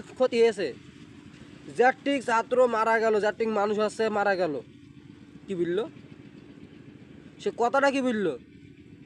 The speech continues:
সে দুঃখ প্রকাশ করবে যে একটি, এত-, এতগুলো মানুষ আছে, মারা গেল। সে কি বলল? "আমার মেট্রো রেল ভেঙে গিয়েছে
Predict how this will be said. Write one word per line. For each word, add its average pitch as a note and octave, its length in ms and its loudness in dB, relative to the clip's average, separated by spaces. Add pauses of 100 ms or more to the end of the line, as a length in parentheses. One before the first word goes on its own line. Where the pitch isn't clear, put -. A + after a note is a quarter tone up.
(720)
সে A3 320 4 (640)
দুঃখ G3 240 -2 (100)
প্রকাশ C4 280 2
করবে B3 260 2
যে A#3 240 2
একটি, A3 500 -4 (120)
এত-, A3 280 -2
এতগুলো A3 400 -2
মানুষ G3+ 300 -2
আছে, G3+ 140 -8
মারা G#3 260 0
গেল। F3+ 140 -2
সে F3 120 -8
কি F#3+ 100 -8
বলল? F3+ 220 -8 (440)
"আমার E3+ 200 -4
মেট্রো E3 300 -4
রেল D#3 140 -2
ভেঙে D3+ 220 -4
গিয়েছে D3 400 -6